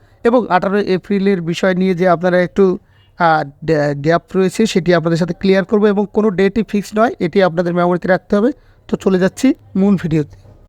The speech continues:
গত থ্রি সিক্সটি ওয়েবিনারে আমরা মাইকেল, স্পেশাল গেস্ট হিসেবে মাইকেল উইলিয়াম স্যারকে পেয়েছিলাম। তিনি সত্যি খুব অসাধারণভাবে আমাদেরকে টেকমো নিয়ে আলোচনা করেছে। অনপেসিভের বিজনেস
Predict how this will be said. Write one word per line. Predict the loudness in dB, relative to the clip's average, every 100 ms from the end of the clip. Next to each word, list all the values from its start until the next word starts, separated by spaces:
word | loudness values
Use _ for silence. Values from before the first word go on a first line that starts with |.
| _ -4 0
গত | 0 2 0 0
থ্রি | -4
সিক্সটি | -2 -4 -2 0
ওয়েবিনারে | 0 2 2 2 2 2 0 -2 -2
আমরা | -2 0 2 0 -4 -4
মাইকেল, | 0 0 2 0 0 -2 _ _ _ _ -4
স্পেশাল | -4 -6 -2 0 0
গেস্ট | 0 -2 0
হিসেবে | 0 2 0 0
মাইকেল | 0 -2 0 -2 0
উইলিয়াম | -2 0 -2
স্যারকে | -2 -4 -2 -2
পেয়েছিলাম। | 2 0 2 0 0 -4 0
তিনি | 4 4
সত্যি | 0 -10 -2 -2 -2 -4 -4
খুব | 0 -2 -2
অসাধারণভাবে | -4 -4 -2 0 0 0 0 0 0 0 -2 -2
আমাদেরকে | -4 -2 -2 -2
টেকমো | 0 -4 -2 -2
নিয়ে | 0
আলোচনা | 0 0 0 2
করেছে। | 2 0 2 0 0 _ _ _ _ 0
অনপেসিভের | 2 0 2 2 0
বিজনেস | 0 -4 0 0